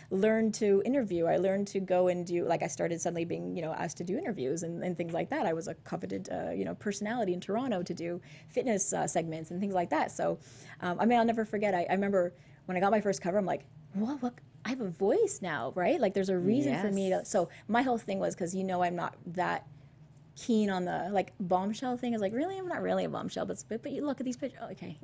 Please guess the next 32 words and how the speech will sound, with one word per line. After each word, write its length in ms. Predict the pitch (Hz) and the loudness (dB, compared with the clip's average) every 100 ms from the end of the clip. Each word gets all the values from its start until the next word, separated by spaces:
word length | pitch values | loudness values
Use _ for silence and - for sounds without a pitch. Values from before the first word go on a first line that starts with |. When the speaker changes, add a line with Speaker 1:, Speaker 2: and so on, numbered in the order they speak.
| - - | -12 0
Speaker 1:
yeah, 160 | 180 - - - - - - - | 0 0 -10 -18 -20 -20 -18 0
I 80 | 208 | 2
can 160 | 175 220 | 4 4
Speaker 2:
Yeah. 60 | |
Speaker 1:
put 120 | 269 | 4
on 140 | 262 233 | 4 4
the 40 | |
bombshell 380 | 196 190 208 202 | 4 2 4 4
thing, 260 | 202 196 190 | 4 2 2
and 60 | 170 | 0
I 40 | |
get 120 | 170 | 0
it. 60 | 190 | 0
But 140 | - | 0
my 100 | 208 | 0
whole 180 | 196 233 | 0 0
thing 140 | 226 202 | 0 0
was, 160 | 185 | 2
like, 220 | 180 170 - - - | 2 -2 -4 -18 0
even 220 | 214 214 | 2 4
the 80 | 185 | 4
bikinis 440 | 185 - 196 180 | 0 -2 0 0
thing. 140 | - 165 | -4 -4
Like, 180 | 160 165 | -2 -2
I'm 80 | 170 | -2
like, 160 | 165 - - - | -4 -6 -20 -8
"Now 280 | 185 185 185 | 0 4 6
that 60 | 196 | 6
I've 80 | 202 | 4
got 100 | 254 | 2
your 80 | |
attention 500 | 311 196 165 - 269 | 0 -4 -4 -6 -6